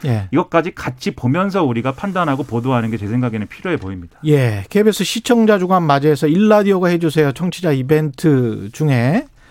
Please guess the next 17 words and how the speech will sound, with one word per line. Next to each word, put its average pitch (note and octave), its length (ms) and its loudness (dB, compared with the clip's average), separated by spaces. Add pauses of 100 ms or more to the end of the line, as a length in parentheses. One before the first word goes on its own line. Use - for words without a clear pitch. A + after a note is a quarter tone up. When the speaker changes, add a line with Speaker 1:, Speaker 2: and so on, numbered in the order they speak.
(600)
Speaker 1:
아, A#2 800 0 (100)
있습니다. D3 760 0
청취자 G#3 520 2
칠이사팔님, F#3+ 1000 0
케이비에스 G3 400 0
일 F3 260 0
채널의 D#3 420 0
뉴스 G#3 260 2
언박싱을 D3 540 0
하나의 F3 500 2
프로그램으로 G3 600 2
만들어주세요. A#2 580 -2 (460)
<laughs> - 480 -20
청취자 A3+ 460 4
이일일삼님, F3+ 1080 4
구오칠공님 D#3 800 2
등 G3+ 200 2